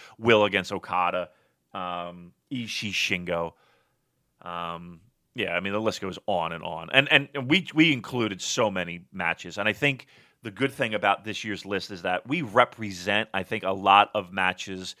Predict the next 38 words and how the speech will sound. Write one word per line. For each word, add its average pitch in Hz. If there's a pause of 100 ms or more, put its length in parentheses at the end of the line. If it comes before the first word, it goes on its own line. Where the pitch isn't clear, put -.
(340)
for 107 (500)
really 156 (140)
a, 127
a 120
lot 117
of 98
different 110 (160)
pieces 104
of 92 (100)
fandom. 92
So, 95 (240)
again, 92
it's 117
not 123
like 107
we 110
have 98 (440)
a 110
million 107
comedy 104
matches, 87
but, 110 (320)
again, 175
a 127
match 147
like 131 (100)
Rocky 131
versus 110
El 113
Fantasmo, 110 (420)
I 170
think, - (360)
you 202
know, 160
for -
what 185
it 151
was, 143